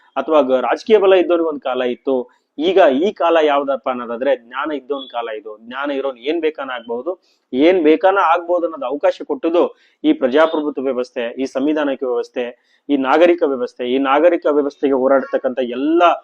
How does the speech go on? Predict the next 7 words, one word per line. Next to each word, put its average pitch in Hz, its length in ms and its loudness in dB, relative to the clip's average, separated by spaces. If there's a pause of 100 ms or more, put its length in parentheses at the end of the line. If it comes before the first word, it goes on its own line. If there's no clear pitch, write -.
(340)
ಹೋರಾಟಗಾರರಿಗೆ, 135 840 2
ಜಗತ್ತಲ್ಲಿ 143 540 -2
ಸಮಾನತೆ 143 460 -2
ಪರವಾಗಿ 139 440 0
ಹೋರಾಡ್ತಕ್ಕ 127 400 -6
ಎಲ್ಲ 139 220 2
ನಾಯಕರಿಗೆ, 127 840 -4